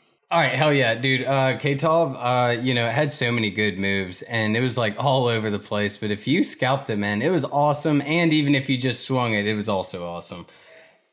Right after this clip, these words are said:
And the question for me was, Dan, what's the best and worst trading advice you've received so far?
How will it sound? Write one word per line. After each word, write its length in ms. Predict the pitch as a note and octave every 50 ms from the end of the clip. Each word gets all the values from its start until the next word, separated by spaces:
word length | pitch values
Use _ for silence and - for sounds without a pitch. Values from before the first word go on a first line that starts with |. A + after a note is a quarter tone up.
| _ _ -
And 120 | E3+ F#3+
the 80 | - C#3
question 320 | - B3 B3+ B3+ - C#4+
for 140 | A3 A3 G3+
me 220 | F#3+ F#3+ F#3+ F#3
was, 160 | F3 D#3 B2+ A#2
Dan, 340 | - D3+ C#3+ C3+ B2+ A#2+
what's 180 | A#2 C3 - -
the 80 | - F3+
best 360 | C3+ A#2 B2+ C3 C#3 C3+ -
and 80 | C#3+
worst 180 | B2+ A#2+ A2+ -
trading 240 | - A#2 A2+ A2+ A2+
advice 320 | G#2+ A2 G#2+ G#2+ - -
you've 100 | A2 G2
received 340 | G2 F2+ - - G2+ G2+ -
so 100 | - A#2+
far? 360 | A#2 - C3+ C#3 C3+ C3+ C3+